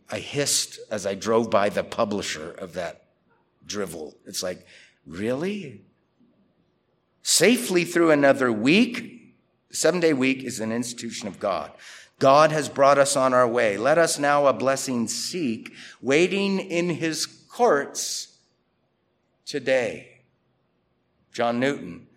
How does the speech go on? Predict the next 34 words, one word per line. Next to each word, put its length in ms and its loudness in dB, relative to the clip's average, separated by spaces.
is 140 -8
taking 440 -4
court 400 4
language 540 2
from 220 -4
the 80 -4
Psalms, 680 -2
and 140 -14
he's 140 -14
going 300 -4
all 220 4
the 100 0
way 720 0
over 540 4
here 800 -2
to 140 -10
the 140 -4
eighteenth 480 -6
century 560 -8
when, 440 -8
when 160 -8
he 120 -6
wrote 280 -2
it. 220 -12
And 80 -12
he's 100 -12
talking 240 -6
about 240 -2
the 60 -16
first 320 -8
day 100 -2
of 60 -6
the 80 -6
week. 420 -10